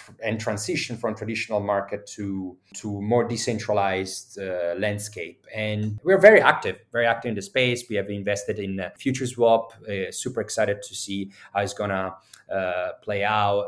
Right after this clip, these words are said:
Um, the Graph, obviously, s-, Kava, as I said. Uh, last night we had the, uh, impressive listing of, uh, Serum,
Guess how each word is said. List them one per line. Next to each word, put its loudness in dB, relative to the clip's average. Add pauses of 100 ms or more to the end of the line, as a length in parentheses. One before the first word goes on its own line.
(100)
Um, -6
the -12
Graph, 2
obviously, -4
s-, -10 (180)
Kava, 2
as 0
I 0
said. 0 (380)
Uh, -2
last 6
night 2
we 0
had 0
the, -4 (520)
uh, -2 (360)
impressive 6
listing 2
of, 4
uh, 2
Serum, 6